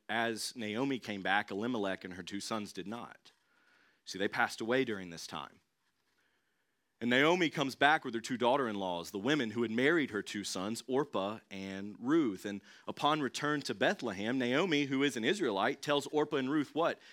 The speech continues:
"Hey, I release you to go back to your mother, go back to your land." Because even if I got pregnant tonight, would you wait for my sons to be a,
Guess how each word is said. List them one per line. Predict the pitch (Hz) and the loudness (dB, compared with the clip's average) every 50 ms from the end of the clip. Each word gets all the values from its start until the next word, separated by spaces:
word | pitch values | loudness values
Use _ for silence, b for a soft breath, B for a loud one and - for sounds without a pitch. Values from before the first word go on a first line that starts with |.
| B - | B -2
"Hey, | 135 147 - | -2 0 2
I | - 135 | 2 2
release | 127 123 120 117 120 120 131 131 139 151 180 185 - - - | 4 4 4 4 4 4 2 2 0 -2 -4 -6 -6 -6 -6
you | 175 156 | -8 -8
to | - - 123 | -8 -8 -6
go | 110 117 | -4 -6
back | 104 87 - 110 110 131 - - - | -6 -2 0 2 2 2 2 -2 -8
to | - 127 | -10 -6
your | 113 104 101 | -6 -6 -6
mother, | 95 98 98 101 87 78 | -4 -6 -6 -6 -6 -8
go | 73 71 95 90 | -10 -10 -10 -6
back | 82 101 110 123 - - - | -2 -2 -2 -2 -4 -6 -12
to | - 147 | -10 -8
your | 123 110 98 | -6 -6 -6
land." | 87 85 85 90 98 101 76 57 - - - _ _ _ _ _ _ _ _ _ _ _ _ _ _ _ _ _ _ _ _ _ _ _ _ _ _ _ _ _ _ _ _ _ _ _ | -6 -8 -8 -10 -10 -12 -14 -16 -20 -20 -20 _ _ _ _ _ _ _ _ _ _ _ _ _ _ _ _ _ _ _ _ _ _ _ _ _ _ _ _ _ _ _ _ _ _ _
Because | - - - 104 92 113 | -12 -8 -6 -4 -2 -2
even | 135 143 143 | -2 -2 -2
if | 135 - 123 | -4 -4 -2
I | |
got | 110 117 101 - | -2 -2 -4 -2
pregnant | - - 123 120 120 107 - | -2 -2 -2 -2 -4 -6 -10
tonight, | - 104 104 113 127 104 - | -8 -6 -4 -4 -4 -4 -6
would | 95 90 | -8 -8
you | 101 113 98 | -8 -6 -4
wait | 92 104 131 | -4 -4 -4
for | 127 - 113 | -4 -8 -10
my | 95 85 | -10 -8
sons | 82 - - 87 92 110 131 127 - | -8 -8 -8 -6 -6 -6 -6 -8 -10
to | - 92 | -12 -10
be | 80 101 101 | -8 -6 -6
a, | 87 | -6